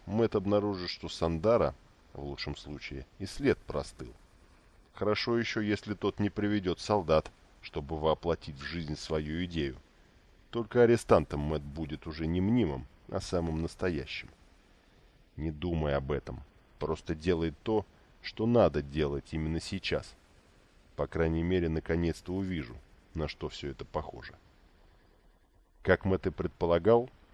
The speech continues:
в утесе твердыни, как раз у конца стены, имелась бойница, расширяющийся к наружи, глубокий клин, вырубленный в скале,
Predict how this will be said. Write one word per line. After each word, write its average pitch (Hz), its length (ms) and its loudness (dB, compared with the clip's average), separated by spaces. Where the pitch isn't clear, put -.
в 98 140 -10
утесе 131 320 -4
твердыни, 110 720 0
как 78 200 -6
раз 80 220 -2
у 78 60 -8
конца 78 400 -4
стены, 85 460 -4
имелась 123 400 2
бойница, 98 640 2
расширяющийся 78 1080 -2
к - 120 -14
наружи, 80 460 -4
глубокий 123 540 0
клин, 90 440 -4
вырубленный 76 640 -4
в - 60 -10
скале, 80 400 -2